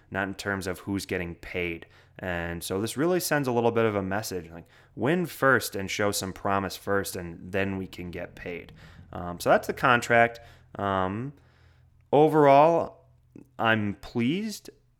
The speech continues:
and most overall, I'm just glad that it's done. That was a, not a huge distraction this summer, but when a player goes unsigned for that long,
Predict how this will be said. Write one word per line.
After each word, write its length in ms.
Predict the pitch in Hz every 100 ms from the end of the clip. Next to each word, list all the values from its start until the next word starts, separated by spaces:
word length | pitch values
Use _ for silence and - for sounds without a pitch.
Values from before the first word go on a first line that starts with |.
| _ _ 101
and 400 | 107 98 98 92
most 640 | 98 120 151 143 110 - - -
overall, 880 | 101 87 90 87 85 85 - _ _ _ _ _ 101
I'm 140 | 98
just 160 | 101 -
glad 300 | 101 92 90
that 100 | 87
it's 160 | -
done. 380 | - 87 82 82
That 160 | 95 101
was 100 | 92
a, 120 | 87 - _ _ _
not 180 | 147 135
a 60 | 101
huge 460 | - 123 113 -
distraction 800 | 101 - - 110 110 117 - 135
this 120 | 139
summer, 380 | - 139 143 147
but 300 | 123 101 - - -
when 120 | - 101
a 60 |
player 320 | - 135 147
goes 260 | 127 123 117
unsigned 600 | 110 104 95 98 95 95
for 100 | - 95
that 260 | 95 95
long, 340 | 95 92 92